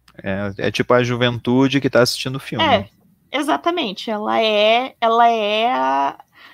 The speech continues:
Speaker 2: a, a próxima geração. Então, eles tão contando pra ela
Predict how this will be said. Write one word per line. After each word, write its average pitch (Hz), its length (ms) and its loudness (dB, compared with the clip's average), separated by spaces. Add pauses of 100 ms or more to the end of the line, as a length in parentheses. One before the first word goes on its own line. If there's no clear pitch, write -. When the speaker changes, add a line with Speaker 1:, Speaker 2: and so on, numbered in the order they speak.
(460)
Speaker 2:
a, - 200 -6
a 240 160 6
próxima 254 520 0
geração. 269 580 -4 (680)
Então, 214 260 -4
eles 240 160 -6
tão 285 180 -6
contando 311 640 -4
pra 247 240 -4
ela 202 580 0